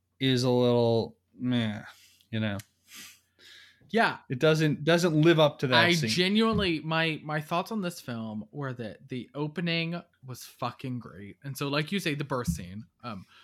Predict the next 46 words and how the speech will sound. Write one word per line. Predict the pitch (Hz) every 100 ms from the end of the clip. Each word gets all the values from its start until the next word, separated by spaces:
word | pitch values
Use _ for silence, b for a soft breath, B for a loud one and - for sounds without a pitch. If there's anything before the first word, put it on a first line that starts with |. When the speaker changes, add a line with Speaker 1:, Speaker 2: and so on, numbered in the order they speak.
| b
Speaker 2:
for | - 165
me, | 170 165
I | 143 151
take | 175 151
the | 135
opening | 135 135 123 117
to |
be | - 120 113
anything | 139 139 135 131 127
up | 135 -
through | 143 127 110 104 120
the | 139 -
end | 147 143
of | 131 120
the |
birth | 117 107 95
scene. | - - - 95 _ _
So, | - 117 95 95 _ _ _ -
Speaker 1:
Okay. | 139 139 123
Speaker 2:
um, | 120 - 92 - _ _ -
Speaker 1:
Yeah, | 170 123
that's | 143 170
a, | 208
that's | 190 196
a | 214
fair | 208 175 147
demarcation | 131 123 127 117 110 107 101 104 110
point, | 160
Speaker 2:
and |
Speaker 1:
I'd | 151
Speaker 2:
then | 160 165
Speaker 1:
say. | 151
Speaker 2:
the | 151 147
end | 156 190
of | 190
that, | 151 123 123 - _ _ _ _ _
and | 185 170
then, | 160 180 196 202 - _ _
like, | 180 147 131 151
the | 156
closing. | 151 - 185 139 117 110
So, | -
like, | 127 110 -
the |
courtroom | 143 - 180 185 214 208 208
scene | - 175 143 131 143